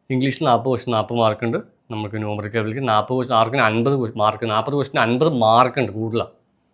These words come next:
ഇവിടെ നോക്കി നോക്കി, നാൽപത് ക്വസ്റ്റ്യൻ റീസണിങ്ങിനും മാത്സിനും കുറച്ച് അഡ്വാൻറ്റേജ് ഉണ്ട്. There is an advantage. അതെവിടെയാണ്? പ്രിലിംസ് എക്സാം എഴുതി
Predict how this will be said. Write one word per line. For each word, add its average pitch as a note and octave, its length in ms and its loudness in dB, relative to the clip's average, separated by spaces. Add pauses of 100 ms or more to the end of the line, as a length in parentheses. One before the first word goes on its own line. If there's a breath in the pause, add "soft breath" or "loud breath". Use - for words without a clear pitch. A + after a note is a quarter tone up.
(300)
ഇവിടെ C3 180 -6
നോക്കി C3 160 -2
നോക്കി, A#2+ 140 -4 (180)
നാൽപത് G#2 420 -6 (120)
ക്വസ്റ്റ്യൻ - 280 -12 (760)
റീസണിങ്ങിനും C3 640 0
മാത്സിനും G#2 400 -6
കുറച്ച് A2+ 240 -6
അഡ്വാൻറ്റേജ് A2 720 -2
ഉണ്ട്. F#2 120 -8
There G#2 160 -6
is B2 80 -8
an A2+ 100 -8
advantage. G2 460 -10 (180)
അതെവിടെയാണ്? A#2 440 0 (800)
പ്രിലിംസ് A#2+ 340 -4
എക്സാം D#3+ 300 -2
എഴുതി D#3+ 200 0